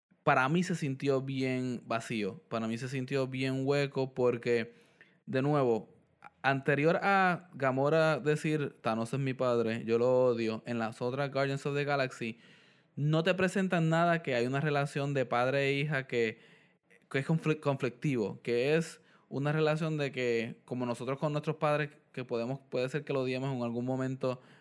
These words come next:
pero todavía está el amor ese paternal que le tengamos, no hay nada que te diga eso. Por lo tanto,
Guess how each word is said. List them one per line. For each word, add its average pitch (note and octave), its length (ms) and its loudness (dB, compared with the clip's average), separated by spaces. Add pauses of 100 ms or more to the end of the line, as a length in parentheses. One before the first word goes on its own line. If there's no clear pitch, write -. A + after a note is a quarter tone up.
(100)
pero C3+ 160 0
todavía A#2+ 220 2
está C3+ 140 0
el C3+ 60 4
amor C3 320 2
ese C#3 240 0
paternal B2+ 600 -2
que C3 120 -2
le B2 100 0
tengamos, C3 520 -2
no B2 180 -6
hay D#3 160 0
nada D3+ 500 -2
que C3+ 100 -8
te A#2+ 120 -6
diga A#2+ 360 -2
eso. A#2 300 -4
Por A2 120 -4
lo A2 100 -4
tanto, C3+ 340 -4